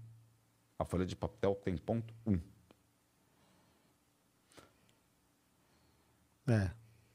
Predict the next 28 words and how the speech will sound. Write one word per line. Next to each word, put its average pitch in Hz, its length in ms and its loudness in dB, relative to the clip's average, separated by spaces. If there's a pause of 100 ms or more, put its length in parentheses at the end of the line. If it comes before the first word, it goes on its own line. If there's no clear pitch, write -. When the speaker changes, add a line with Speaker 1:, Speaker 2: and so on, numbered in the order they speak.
(100)
Speaker 1:
Então, 95 340 4
assim, 85 360 4
você - 160 2
esbarra, 87 640 4 (300)
primeiro, 82 480 6 (180)
nos 85 140 0
semicondutores, 78 920 2
o 82 80 4
ouro, 73 640 4
mas 110 220 2
apesar 139 320 2
que 135 100 -2
usa 117 220 6
muito 120 260 6
pouco, 76 500 4
né? 71 140 4
Mas 65 180 2 (320)
você - 120 -2
tem 165 180 4
o 143 60 8
ouro, 98 200 6
você 73 120 -2
tem 85 160 4
o 85 40 4
silício, 85 520 2 (100)
te-, 69 180 0
você - 160 -6
tem 69 500 -2